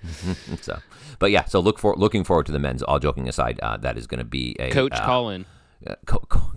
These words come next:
Speaker 1: <laughs> Coach, Coach Colin. Uh, so
Speaker 2: What about the
Speaker 1: because
Speaker 2: shout out to the club championships? Was
Speaker 1: Uh,
Speaker 2: this,
Speaker 1: do,
Speaker 2: uh,
Speaker 1: do, do you know who won?
Speaker 2: Yeah, wasn't it, uh, Brown? Brown University, uh, on the men's side.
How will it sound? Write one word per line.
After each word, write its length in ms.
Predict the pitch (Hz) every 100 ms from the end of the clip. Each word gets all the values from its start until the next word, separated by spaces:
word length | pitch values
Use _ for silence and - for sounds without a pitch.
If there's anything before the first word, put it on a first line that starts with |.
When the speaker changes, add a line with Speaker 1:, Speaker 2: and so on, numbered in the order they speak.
| -
Speaker 1:
<laughs> 300 | - - 90
Coach, 180 | - 80 - - -
Coach 200 | - 107
Colin. 200 | 90 85 - - -
Uh, 180 | 78 73 -
so 100 | 139
Speaker 2:
What 60 |
about 160 | 160 175
the 60 |
Speaker 1:
because 80 | 165
Speaker 2:
shout 160 | 175 175
out 180 | 175 -
to 120 | 180
the 280 | 175 175 165
club 280 | - 208 190
championships? 760 | 143 110 101 104 90 - - - -
Was 260 | 117 120
Speaker 1:
Uh, 40 | 135
Speaker 2:
this, 180 | 135
Speaker 1:
do, 160 | 127 131
Speaker 2:
uh, 40 | 131 76 -
Speaker 1:
do, 140 | 85
do 140 | 85 90
you 60 |
know 120 | 85
who 80 | 78
won? 240 | 78 85 175 _ _ _ _ _
Speaker 2:
Yeah, 160 | 165 165
wasn't 280 | 113 139
it, 200 | 143 135
uh, 160 | 135 131
Brown? 540 | 120 127 131 208 90 - - _ _ _
Brown 240 | 107 117
University, 720 | 123 123 113 131 - 98 76 - _ _ _ _ _ _ _ _ -
uh, 200 | 98 87
on 120 | 101
the 60 | 98
men's 280 | 101 123
side. 340 | - 78 82